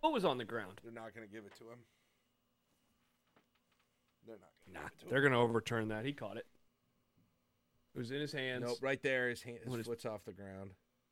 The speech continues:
Speaker 2: They're not gonna reverse that. It's, I mean, l-, that
Speaker 1: Look,
Speaker 2: looks good
Speaker 1: it's in
Speaker 2: there.
Speaker 1: his hands. That's a catch.
Speaker 2: We don't,
Speaker 1: That's
Speaker 2: no,
Speaker 1: a catch.
Speaker 2: we're,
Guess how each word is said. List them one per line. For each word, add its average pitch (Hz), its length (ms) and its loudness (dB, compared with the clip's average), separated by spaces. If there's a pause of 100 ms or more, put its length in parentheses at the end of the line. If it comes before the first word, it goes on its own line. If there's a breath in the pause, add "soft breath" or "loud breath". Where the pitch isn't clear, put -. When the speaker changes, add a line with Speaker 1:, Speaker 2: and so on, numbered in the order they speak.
(1120)
Speaker 2:
They're 98 100 -14
not 92 180 -14
gonna 90 200 -18
reverse 90 340 -18
that. 87 180 -16 (340)
It's, 147 260 -2 (500)
I 175 80 10
mean, 202 260 6
l-, 208 160 10
that 226 180 12
Speaker 1:
Look, 254 60 8
Speaker 2:
looks 185 220 10
good 190 200 10
Speaker 1:
it's 208 60 10
in 208 60 10
Speaker 2:
there. 208 220 12
Speaker 1:
his 208 80 10
hands. 110 200 -6 (100)
That's 208 200 12
a - 40 2
catch. - 380 -6
Speaker 2:
We 180 100 0
don't, 220 180 8
Speaker 1:
That's 175 120 -6
Speaker 2:
no, 185 140 8
Speaker 1:
a - 20 -6
catch. - 180 -6
Speaker 2:
we're, 202 120 10